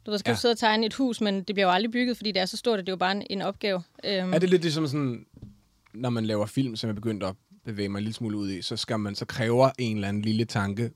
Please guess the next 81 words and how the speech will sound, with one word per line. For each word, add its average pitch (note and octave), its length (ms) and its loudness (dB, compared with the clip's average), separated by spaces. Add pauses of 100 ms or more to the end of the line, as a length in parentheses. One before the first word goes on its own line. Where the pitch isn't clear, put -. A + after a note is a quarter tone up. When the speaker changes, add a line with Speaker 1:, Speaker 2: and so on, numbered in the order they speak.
(240)
Speaker 2:
så - 380 0 (140)
mange G2 260 -6
penge. F2 260 -6 (440)
Speaker 1:
Helt C#4 160 4
Speaker 2:
Altså G#2+ 140 4
Speaker 1:
vildt. A#2+ 60 2
Speaker 2:
for C3+ 80 6
at A#2 80 4
bygge D3 240 6
et, B2 60 6
hvis A2+ 160 -2
du D3+ 80 0
tegner C#3 340 6
et C3 40 8
eller B2 160 6
andet, A#2 260 4
du, C3 240 6
du, C3 200 2
du B2+ 140 -2
er A#2 40 -4
besat A2+ 380 -2
af A2+ 40 2
en A2 100 2
eller G#2 80 2
anden G#2 100 0
tanke, G2+ 360 -2
så A#2 120 -4
skal A2+ 180 -4
du A2+ 40 0
ud A2+ 80 2
og G#2 80 2
overtale, G#2 580 -2 (640)
øh, - 160 -10
nogle G2+ 280 -8
flere A2 180 -6
pengefolk A2+ 720 -2
og E2 120 -4
alt A#2 80 -2
muligt. A2 240 -4
Og - 80 -6
så C3 120 2 (360)
om A#2+ 320 -2
fire D3+ 300 6
år B2 380 4
Speaker 1:
Præcis. G3 260 0
Speaker 2:
må B2 60 4
du B2 60 4
måske A#2 280 -2
starte A2 320 -2
med A#2 60 0
at G#2+ 80 -4
bygge A2+ 240 0
det B2 100 0
her. G2+ 180 -2 (240)
Speaker 1:
Ja, A3 40 -2 (200)
ja, G#3 60 8
også G#3 180 4
Speaker 2:
Ja. A#3 40 4
Speaker 1:
bare A#3 120 6
mange, G#3+ 360 4
altså G3 180 -2
folk, A3+ 200 2
der G#3 60 -2
skal G3+ 180 -4
involveres G3+ 440 0
for, G#3+ 80 -4
at F#3+ 100 -2
det G3 60 -2
overhovedet G3+ 180 -2
kan G#3+ 80 -4
lade F#3+ 100 -2
sig F3+ 100 -12
gøre F#3 180 -2
i - 20 -6
så - 120 -10
stor - 140 -2
Speaker 2:
Ja. G3+ 40 2
Speaker 1:
en F#3 60 -2
skala. F#3+ 320 -4
Speaker 2:
Ja, G2 80 -2
ja, F#2 80 -4